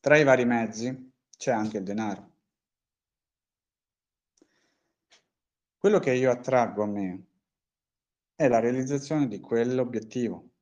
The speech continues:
Avere la strada spianata, avere il percorso fino al mare spianato, fluido,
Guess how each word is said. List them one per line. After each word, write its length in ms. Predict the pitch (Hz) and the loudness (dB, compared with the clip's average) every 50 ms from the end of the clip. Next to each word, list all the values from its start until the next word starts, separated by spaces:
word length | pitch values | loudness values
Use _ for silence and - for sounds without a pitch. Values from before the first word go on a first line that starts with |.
| _ _ _ _ _ _ _ _ _ _ _ _ _ _ _ _ _ _ _ _ _ _ _ _ _ _ _ _ _ _ _ _ _ _ _ _ _ - | _ _ _ _ _ _ _ _ _ _ _ _ _ _ _ _ _ _ _ _ _ _ _ _ _ _ _ _ _ _ _ _ _ _ _ _ _ -6
Avere 320 | 107 120 143 151 131 113 | 0 2 4 4 4 4
la 100 | 104 98 | 2 -2
strada 420 | 95 - - 135 127 120 110 101 92 | -4 -4 -2 0 0 0 0 -2 -4
spianata, 920 | - - - - 127 131 135 135 117 107 98 95 - 113 110 135 147 - - _ _ _ _ _ _ _ _ _ | -10 -16 -14 -8 -4 -2 -2 -2 -2 -2 -4 -4 -4 -4 -4 -4 -6 -10 -14 _ _ _ _ _ _ _ _ _
avere 260 | - 113 131 135 120 | -4 0 0 0 0
il 80 | 107 - | 0 -4
percorso 580 | - 113 107 110 - - 135 123 117 - - 101 | -4 -6 -6 -6 -4 -2 0 0 -2 -4 -8 -12
fino 260 | - 131 127 113 110 | -8 -6 -4 -4 -4
al 140 | 110 120 123 | -4 -4 -2
mare 540 | 123 110 101 92 92 101 107 131 - - _ _ _ _ _ _ | -2 -2 -2 -4 -4 -6 -6 -8 -8 -12 _ _ _ _ _ _
spianato, 1000 | - - - - - 160 165 160 143 127 113 107 107 117 127 147 - - - - | -20 -20 -10 -2 2 2 4 4 4 2 0 -2 -2 -2 -2 -2 -4 -6 -12 -20
fluido, 680 | _ - - 120 92 - 85 90 110 143 - - - - | _ -8 -8 -8 -8 -8 -6 -2 -2 -2 -2 -4 -10 -20